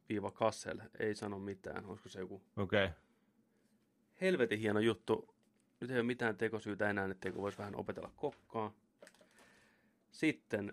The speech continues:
Speaker 1: ö, ilman raikastin tähän koppiin ihan hyvä. Täällä mennään soija vähän kerääntyy tänne ilmaan.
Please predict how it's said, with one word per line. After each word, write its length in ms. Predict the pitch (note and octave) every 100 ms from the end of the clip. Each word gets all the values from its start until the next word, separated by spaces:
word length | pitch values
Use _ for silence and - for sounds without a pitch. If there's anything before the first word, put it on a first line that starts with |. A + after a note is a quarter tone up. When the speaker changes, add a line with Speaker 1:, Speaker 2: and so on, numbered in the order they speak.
| -
Speaker 1:
ö, 320 | A2+ A2 G#2+ - _ _ _ _ _ _ _ _ _ _ _ _ _ _ _ _ _ _ - _ -
ilman 300 | E3 B2+ A#2
raikastin 600 | C#3+ C#3 B2 - A#2 - _ -
tähän 200 | B2+ A#2+
koppiin 420 | A#2 - F2+ G2
ihan 200 | G#2 G2+
hyvä. 260 | C#3 B2+ A#2+ -
Täällä 200 | A2+ A2
mennään 200 | G#2 -
soija 340 | B2+ B2 G2+
vähän 200 | G#2 C3 - - - -
kerääntyy 520 | C#3 B2+ A#2 A#2 G#2+
tänne 220 | A2 G#2
ilmaan. 420 | B2 B2+ A#2 A2+